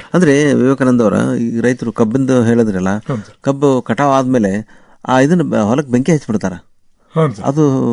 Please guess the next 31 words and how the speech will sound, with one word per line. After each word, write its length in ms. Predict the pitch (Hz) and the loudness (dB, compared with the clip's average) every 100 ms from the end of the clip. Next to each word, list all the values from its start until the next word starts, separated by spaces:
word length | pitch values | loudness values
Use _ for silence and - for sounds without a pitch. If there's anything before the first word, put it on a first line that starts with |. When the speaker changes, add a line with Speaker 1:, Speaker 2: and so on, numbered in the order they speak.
| 113 | -2
Speaker 1:
ತಪ್ಪಲ್ಲ, 440 | - 175 - 160 | -4 -4 0 2
ಅಂದ್ರೆ 340 | 131 123 131 127 | 2 0 0 0
ಸಾವಯವ 480 | 123 135 165 151 139 | 2 2 4 4 2
ಅಂಶ 160 | 147 | 2
ಎಲ್ಲ 200 | 147 139 | 0 0
ಹಾಳಾಗ್ 280 | 123 113 131 | 0 0 0
ಹೋಗ್ಬಿಡ್ತದೆ. 320 | 123 101 156 | -2 -2 -2
Speaker 2:
ಹೌದು. 120 | 107 | 0
Speaker 1:
ಅಲ್ಲೆಲ್ಲ 280 | 113 127 131 135 117 | 2 2 2 0 -2
ಎರೆಹುಳು 560 | - 117 131 135 127 120 | -2 2 4 4 2 2
ಎಲ್ಲ 180 | 113 117 | 0 -4
ಸತ್ತೋಗ್ಬಿಡ್ತಾವ, 640 | - - 127 110 107 101 | -6 -2 0 0 -2 -2
ಸೂಕ್ಷ್ಮಾನು 480 | 95 117 - 135 127 | -2 -4 0 0 0
ಸೂಕ್ಷ್ಮ 340 | - 113 120 | -4 -6 -4
ಜೀವಿಗಳು, 440 | 110 123 127 120 113 | 0 2 2 2 0
ಅಂದ್ರೆ 400 | 123 170 147 - | 0 0 0 -2
ಮಣ್ಣಿನೊಳಗೆ 440 | 127 147 175 165 165 | 0 2 4 4 4
ಒಂದು 420 | 160 127 120 117 | 2 2 2 0
Speaker 2:
ಫಲವತ್ತತೆ 440 | - - 170 180 | -2 -6 -2 2
Speaker 1:
ಫಲವತ್ತತೆ 400 | 220 165 - 156 | 4 4 4 2
ಅನ್ನೋದು 180 | 160 165 | 2 2
ಹೋಗ್ಬಿಡ್ತೈತಿ. 400 | 139 135 120 190 | 2 2 2 2
Speaker 2:
ಕಳ್ಕೊಂಡ್ಬಿಡ್ತದೆ 420 | 196 165 135 101 | 0 -2 -4 -10
ಸರ್, 40 | 104 | -10
ಹೌದು. 220 | 117 104 | -8 -2
Speaker 1:
ಇದು 160 | 175 175 | 0 4
ಯಾಕೆ 480 | 180 185 156 131 | 2 2 2 2
ಮಾಡ್ತಾ 340 | 120 117 107 113 | 2 0 0 0
ಇದ್ದಾರೆ? 440 | 101 101 104 104 | 0 0 0 0
ಯಾಕೆ 200 | 110 123 104 | 0 0 0
ಮಾಡ್ಬಾರ್ದು? 500 | 101 95 92 90 | 0 -2 -4 -8